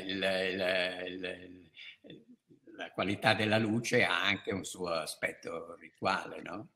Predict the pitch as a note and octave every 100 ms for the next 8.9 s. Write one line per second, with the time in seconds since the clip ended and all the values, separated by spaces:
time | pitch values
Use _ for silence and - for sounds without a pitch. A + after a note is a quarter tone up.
0 | _ - - - - - - - - -
1 | F#2+ E2+ E2 E2+ - F#2 E2+ - - -
2 | - _ - _ - - F#2 F#2+ G2 -
3 | G2+ - G#2+ G#2+ F#2+ G#2+ A2+ - G2+ F2
4 | F2 F2+ F2+ - F2+ F2 F2+ F#2+ - G2
5 | G#2 - G#2+ G#2 G#2+ G#2 F#2 F2+ - F#2
6 | - - F#2+ F2 F2 - F2+ - F#2 E2+
7 | - F2+ - G2 F#2 F2+ G2 G2+ - G2+
8 | F2+ F2+ F#2 - - F2 F2 F2